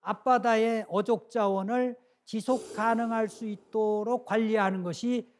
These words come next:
우리의 관건인데, 그렇다면은 우리가 어떻게 해야 될까 해서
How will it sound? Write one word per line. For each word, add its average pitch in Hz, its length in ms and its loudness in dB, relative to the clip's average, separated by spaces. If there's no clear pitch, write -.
우리의 202 280 0
관건인데, 175 920 -6
그렇다면은 220 580 0
우리가 233 280 2
어떻게 220 320 0
해야 180 100 0
될까 151 440 -8
해서 254 540 2